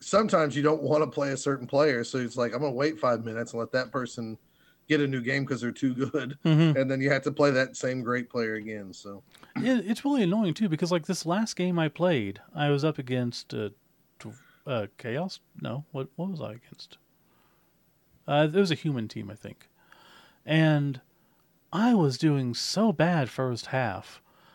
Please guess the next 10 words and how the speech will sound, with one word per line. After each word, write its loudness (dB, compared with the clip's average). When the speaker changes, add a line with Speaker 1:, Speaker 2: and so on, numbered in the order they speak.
Speaker 2:
Like, 2
I 8
got 4
a 0
few -2
turns 2
in, 2
and -2
I 2
wasn't 0